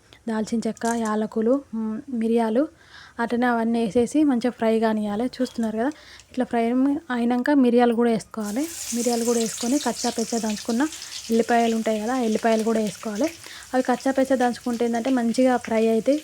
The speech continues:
చూడ్డానికి కూడా మంచిగా అనిపిస్తుంది అన్నట్టు. తర్వాత మనం మిర్చి మంచిగా కట్ చేసుకొని అవి కూడా వేసుకోవాలి, కొంచెమే వేసుకోవాలి మిర్చి. తర్వాత కొంచెం పుదీనా కూడా వేసుకోవాలి, అట్లనే కల్యమాకు అవన్నీ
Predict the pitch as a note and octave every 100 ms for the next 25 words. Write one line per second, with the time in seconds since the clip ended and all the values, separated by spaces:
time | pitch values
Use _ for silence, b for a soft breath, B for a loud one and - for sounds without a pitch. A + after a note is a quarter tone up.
0 | - - B3+ A#3 A#3+ A#3 B3+ A#3+ A3 A3
1 | A3+ A3+ G#3+ A3+ A#3 G#3+ G#3+ D4 E4 B
2 | B B - B3 B3 B3 B3 B3 D4 C#4
3 | A3+ A3+ A#3+ - B3 A#3+ B3+ A3+ A3+ G3+
4 | A#3 - A#3+ C#4 A3+ A3 A3+ A3+ A3 -
5 | A3 C4 B3 A3+ A#3 A3+ G#3+ - A3 G#3+
6 | A3 - D#4+ E4 B B B B3+ B3 B3
7 | B3+ B3+ A3 A#3 A#3+ A#3+ A#3 A3+ G#3+ -
8 | A3+ A3+ C#4+ A3+ A#3 A#3+ A3+ A3+ A3 A3
9 | - A#3+ B B B B A#3 A3+ B3